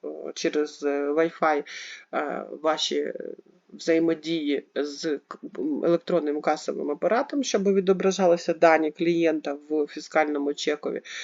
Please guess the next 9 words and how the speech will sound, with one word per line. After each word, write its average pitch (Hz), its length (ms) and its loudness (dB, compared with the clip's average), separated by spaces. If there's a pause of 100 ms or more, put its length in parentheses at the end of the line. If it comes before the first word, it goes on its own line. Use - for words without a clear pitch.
(560)
І 247 220 4
це 214 200 4
все 214 320 4
має 185 340 4
працювати 175 600 0
з 196 100 -10
першого 165 500 -2
січня 208 400 -2 (100)
майже 190 600 4